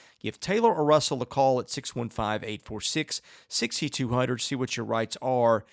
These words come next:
and if they can help. Well, it was an ugly weekend for Vanderbilt football. There have been some Title nine allegations and went public this weekend. I will go no further than that right now. We will get to that in the podcast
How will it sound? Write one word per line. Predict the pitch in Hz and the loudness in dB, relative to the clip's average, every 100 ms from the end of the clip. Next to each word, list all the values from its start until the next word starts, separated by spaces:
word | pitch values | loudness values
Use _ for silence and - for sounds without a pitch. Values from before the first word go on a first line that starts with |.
| - - | -20 -10
and | 117 117 | -4 -2
if | 117 | 0
they | 123 | -2
can | 110 101 | -2 -4
help. | 98 98 80 - - _ _ _ _ _ _ _ - | -2 -2 -2 -6 -14 _ _ _ _ _ _ _ 6
Well, | 156 160 | 8 8
it | |
was | 143 135 | 6 2
an | |
ugly | 156 196 190 180 | 8 8 8 2
weekend | 156 160 - 135 | 4 2 2 0
for | - | 0
Vanderbilt | 117 135 135 123 110 | 0 2 2 0 -4
football. | - 135 - 127 120 113 | -2 0 4 6 6 4
There | 113 127 | 2 2
have | 123 120 | 2 0
been | 127 120 | 0 0
some | - 120 | 0 -2
Title | 110 - 156 127 | -4 4 4 4
nine | 123 131 143 143 | 0 2 4 2
allegations | 135 135 123 135 135 - 120 | 2 0 2 0 2 0 -4
and | 110 | -6
went | 104 - | -8 -6
public | 139 143 139 127 | 2 2 2 -2
this | 135 117 - | -6 -6 -4
weekend. | 139 131 - 135 127 123 - | -2 -2 -2 -2 -2 -2 8
I | 185 | 8
will | 190 147 | 8 4
go | 127 147 | 4 4
no | 139 131 | 4 0
further | - 143 123 120 | 2 2 2 -2
than | 110 | -2
that | 117 113 - | -2 -4 -2
right | 117 107 | -4 -2
now. | 117 120 113 | -2 -2 0
We | 123 | -2
will | 123 | -4
get | 117 120 - | -4 -6 -6
to | 117 | -2
that | 120 113 107 | 0 0 -2
in | - 113 | -8 -6
the | 107 | -6
podcast | - 151 143 - 120 110 104 - | 2 4 4 2 0 0 -4 -8